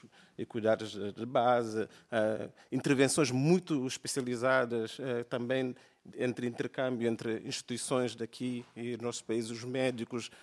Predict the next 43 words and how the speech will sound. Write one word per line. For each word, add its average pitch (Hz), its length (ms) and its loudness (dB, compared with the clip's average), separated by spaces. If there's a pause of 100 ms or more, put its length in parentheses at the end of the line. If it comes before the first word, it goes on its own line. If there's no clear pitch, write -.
tecnologias, 123 840 0
é 131 120 -4
algo 131 220 0
muito 139 240 -4
importante. 123 560 -4 (540)
Algo 156 440 8
também 139 400 2
que - 60 -10
está 143 140 -2
a 139 40 0
funcionar 127 560 -2
bem 123 320 -2
do 117 80 -4
meu 117 120 -2
ponto 123 300 -6
de 110 80 -8
vista 117 560 -6
é - 80 -4
no 123 140 0
domínio 117 320 -2
da 113 40 0
educação, 113 460 -2
sobretudo 120 420 -8
formação 135 460 0
de 120 60 -4
professores 120 400 -4
em 120 40 -2
língua 123 240 -4
portuguesa 120 560 -8 (300)
e - 80 -6
formação 131 420 0
pedagógica 123 760 -2
de, 107 100 -10
de 120 180 -10
professores - 440 -4
para 120 180 -4
o - 20 0
ensino 113 300 -4
secundário. 110 640 -6
É 117 140 -4
algo 107 320 -4 (500)
na 113 80 -4
qual 131 420 6